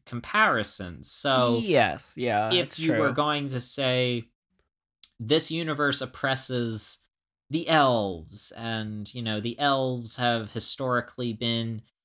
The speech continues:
Speaker 1: discriminated against, and now the elves have bad credit ratings,
Speaker 2: <laughs>
Speaker 1: uh, and, but, you know, the, the humans keep telling them to pull themselves up by their bootstraps," you know?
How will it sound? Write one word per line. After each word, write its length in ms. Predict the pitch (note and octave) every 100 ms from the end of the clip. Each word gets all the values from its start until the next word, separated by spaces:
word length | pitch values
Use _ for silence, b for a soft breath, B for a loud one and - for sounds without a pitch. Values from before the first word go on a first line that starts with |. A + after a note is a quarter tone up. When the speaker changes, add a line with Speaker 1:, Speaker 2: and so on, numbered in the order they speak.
| -
Speaker 1:
discriminated 680 | B2+ - F#3 E3 C#3+ B2+ A#2
against, 440 | G#2+ G#2+ G#2 G#2 -
and 100 | A#2+
now 160 | C3+
the 160 | B2+ -
elves 720 | C3+ B2+ B2 A#2 G#2 - - _ C3 - -
have 280 | - C#3+ A2 -
bad 400 | C3+ C3+ B2+ -
credit 360 | - D#3 C#3+ C3
ratings, 600 | B2 A2+ A2 G#2 G2+ G2+
Speaker 2:
<laughs> 180 | - D#3
Speaker 1:
uh, 380 | A2 G#2+ G#2 G2 -
and, 180 | B2+ B2+
but, 280 | C#3 A2+ -
you 120 | C3
know, 180 | B2+ A#2
the, 440 | A2 B2 A#2 A2+ -
the 80 | A#2+
humans 480 | - D#3 C3 A2+
keep 220 | - C3 -
telling 320 | C#3 A#2+ A#2+
them 140 | A#2
to 80 | A2+
pull 180 | - C#3+
themselves 460 | B2+ A#2 B2 A2+ A#2
up 140 | A2+
by 100 | A#2
their 140 | G#2+
bootstraps," 680 | G#2 C#3+ C#3 - A2 F#2 -
you 80 | B2+
know? 160 | A2+